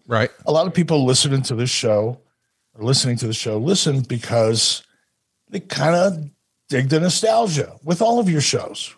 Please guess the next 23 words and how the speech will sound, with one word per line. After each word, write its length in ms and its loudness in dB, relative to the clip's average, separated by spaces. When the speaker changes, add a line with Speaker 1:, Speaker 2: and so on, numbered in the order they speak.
Speaker 2:
right? 260 2
And 440 2
a 80 2
lot 220 4
of 80 2
those 180 2
people 560 0
aren't 300 0
necessarily 720 0
following 960 0
social 360 -2
media 540 2
or 260 0
tracking 680 -2
the 100 0
things 420 -2
that 140 -4
Tony 320 -2
Khan 280 0
says 440 0
or 80 -8
doesn't 320 0
say. 340 -2